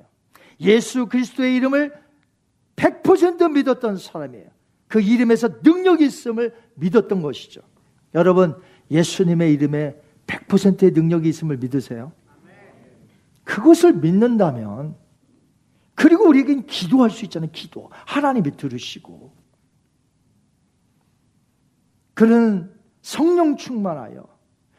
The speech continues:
믿지 않는 자들에게 또 다시 나아가서 복음을 전하니까 지난번에는 삼천 명, 그 다음에는 오천 명, 그 다음에는요, 숫자를 헤아리기를 포기해버렸어. 그래갖고 누가가요, 사도행전을 쓰질 않아요.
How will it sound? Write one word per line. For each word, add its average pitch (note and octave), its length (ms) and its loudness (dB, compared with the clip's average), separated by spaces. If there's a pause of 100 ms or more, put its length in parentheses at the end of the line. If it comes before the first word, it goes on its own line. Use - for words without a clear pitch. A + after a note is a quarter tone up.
믿지 C4+ 360 0
않는 A3+ 260 0
자들에게 G#3+ 400 -4
또 G4 260 6
다시 C#4+ 320 -4
나아가서 C3 640 -16 (220)
복음을 E4 480 4
전하니까 D#3+ 640 -6 (920)
지난번에는 F#3+ 500 2
삼천 G#3 480 -6
명, B2 180 -16 (420)
그 E3 100 -16
다음에는 F#3 280 2
오천 A3+ 420 0
명, D#3 140 -14 (200)
그 - 120 -6
다음에는요, A#3+ 500 2 (260)
숫자를 D#4+ 800 0 (240)
헤아리기를 B3+ 580 -2
포기해버렸어. A3 840 -2 (720)
그래갖고 A3 680 2
누가가요, F3+ 800 0 (640)
사도행전을 G3 480 0
쓰질 G3+ 340 -8
않아요. G#2 280 -10